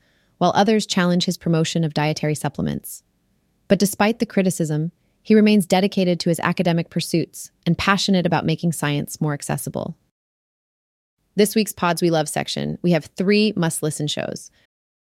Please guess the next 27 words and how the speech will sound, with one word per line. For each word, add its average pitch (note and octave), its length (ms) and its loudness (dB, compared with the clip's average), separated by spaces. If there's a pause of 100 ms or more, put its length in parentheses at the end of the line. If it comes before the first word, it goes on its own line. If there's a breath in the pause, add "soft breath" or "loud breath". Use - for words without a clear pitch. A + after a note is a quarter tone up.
(300)
First G#3+ 320 2
up, G3+ 180 0
we F#3 120 2
have D#3+ 200 2
Straight G#3 400 0
Outta G3+ 160 4
the F3+ 140 0
Lair D#3+ 320 2 (380 soft breath)
with E3+ 160 0
the E3+ 100 2
one F3+ 500 0
and E3 220 -2
only D#3+ 520 -2
Flex - 460 -4
Lewis. - 460 -6 (460 soft breath)
Now, F3+ 400 2 (100)
if F3+ 140 -2
you're F#3 100 2
into F#3+ 220 0
fitness F#3 420 -2
and D#3+ 180 -4
bodybuilding, D#3+ 680 0 (300)
you've G3 160 0
probably G3 280 0
heard E3+ 220 0
of D3+ 80 -2
Flex. - 500 -6